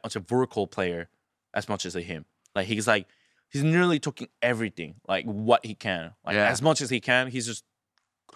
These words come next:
Speaker 1: fully talking everything. Just call, like, even though I'm top, he's just calling from mid, like,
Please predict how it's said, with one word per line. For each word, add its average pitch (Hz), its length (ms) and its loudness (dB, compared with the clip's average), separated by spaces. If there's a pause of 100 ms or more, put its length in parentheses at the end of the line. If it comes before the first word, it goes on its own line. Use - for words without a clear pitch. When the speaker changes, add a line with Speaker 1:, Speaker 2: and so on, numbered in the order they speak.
Speaker 1:
fully 156 520 4
talking 127 460 0
everything. 120 580 0 (280)
Just 123 180 -4
call, 127 400 6 (220)
like, 95 300 4 (120)
even 143 260 4
though 135 80 10
I'm 127 140 4
top, 117 300 6
he's 131 180 -4
just 117 140 -6
calling 135 220 2
from 107 240 2
mid, 110 280 2
like, 101 240 2